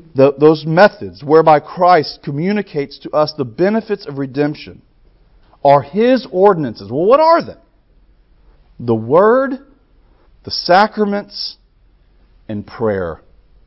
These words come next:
all which are made effectual to the elect for salvation. I want to talk about this for a second.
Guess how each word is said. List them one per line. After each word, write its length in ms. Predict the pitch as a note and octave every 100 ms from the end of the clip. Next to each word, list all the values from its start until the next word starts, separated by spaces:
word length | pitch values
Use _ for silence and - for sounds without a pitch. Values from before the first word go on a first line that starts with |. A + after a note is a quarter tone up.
| _ _ _ _ _ _ _
all 360 | C#3+ D#3+ G3 G3
which 180 | F3+
are 120 | E3+ D3
made 500 | C#3+ C#3+ D3 D3 -
effectual 960 | A2+ - - D#3 - E3 D3+ D3 D3 - _ _ _ -
to 80 | C3+
the 80 | A#2
elect 580 | G#2+ A#2 C#3 C#3+ - _ _
for 100 | G#2+
salvation. 680 | - A#2+ A2 G#2+ G#2 - E2+
I 60 | G#2
want 200 | C#3 D3
to 40 |
talk 220 | - D3+
about 140 | B2+ G#2
this 100 | F#2+
for 140 | -
a 40 | F#2+
second. 360 | - E2 -